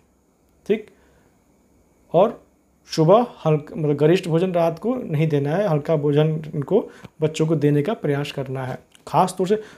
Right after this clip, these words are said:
सूर्योदय के बाद तो गरिष्ठ भोजन नहीं देना है। सूर्योदय हुआ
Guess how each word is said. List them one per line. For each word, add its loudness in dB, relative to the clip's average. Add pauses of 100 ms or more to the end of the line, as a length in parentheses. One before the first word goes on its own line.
(100)
सूर्योदय 4
के 0
बाद 0
तो 0
गरिष्ठ -2
भोजन 0
नहीं 0
देना -6
है। -14 (840)
सूर्योदय 4
हुआ 2